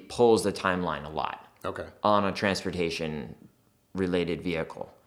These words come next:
Speaker 1: compared to, as you mentioned, a toothbrush.
Speaker 2: Mm-hmm.
Speaker 1: Right? Now, there might be some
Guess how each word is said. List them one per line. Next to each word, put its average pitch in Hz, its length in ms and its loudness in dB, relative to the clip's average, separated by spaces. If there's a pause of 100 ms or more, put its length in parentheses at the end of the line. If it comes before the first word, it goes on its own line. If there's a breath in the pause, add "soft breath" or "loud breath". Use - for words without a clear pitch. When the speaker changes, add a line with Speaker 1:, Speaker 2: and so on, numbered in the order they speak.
(180)
Speaker 1:
compared 107 440 4
to, 95 460 2
as 90 200 2
you 98 80 0
mentioned, 85 360 -2
a 85 60 -4
toothbrush. - 540 -4 (120)
Speaker 2:
Mm-hmm. 92 200 -12 (100)
Speaker 1:
Right? 98 200 2
Now, 110 200 6
there 117 140 4
might 101 200 6
be 95 80 0
some 87 420 -4